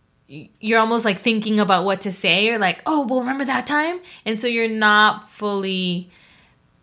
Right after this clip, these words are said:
listening and understanding and really empathizing or trying to empathize with what they're telling you or the feelings that they're experiencing,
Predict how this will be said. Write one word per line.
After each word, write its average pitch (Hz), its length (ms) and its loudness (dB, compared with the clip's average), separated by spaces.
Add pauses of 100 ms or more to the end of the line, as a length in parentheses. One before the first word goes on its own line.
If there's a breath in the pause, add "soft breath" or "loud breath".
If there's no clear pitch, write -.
(140)
listening 208 760 2
and 170 200 -2
understanding 185 800 -2
and 180 100 0
really 185 180 -2
empathizing 185 800 0
or 175 100 0
trying 233 220 2
to 208 80 0
empathize 180 400 -4
with 185 140 -6
what - 120 -10
they're - 120 -6
telling 214 440 2
you 170 140 -2
or 175 140 0
the 175 100 -2
feelings 190 500 -2
that 170 140 -4
they're 165 140 -2
experiencing, 175 880 0